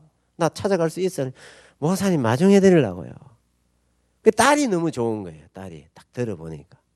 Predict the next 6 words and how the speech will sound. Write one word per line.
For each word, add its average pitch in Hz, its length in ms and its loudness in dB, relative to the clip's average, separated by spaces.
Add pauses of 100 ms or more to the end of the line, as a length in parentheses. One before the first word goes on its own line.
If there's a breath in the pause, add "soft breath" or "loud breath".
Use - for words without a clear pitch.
(280)
"아, - 140 -12
우리 117 160 -8
아빠 104 200 -12
살았구나." 185 880 -8 (1000 soft breath)
그리고 294 280 8
이제 240 140 6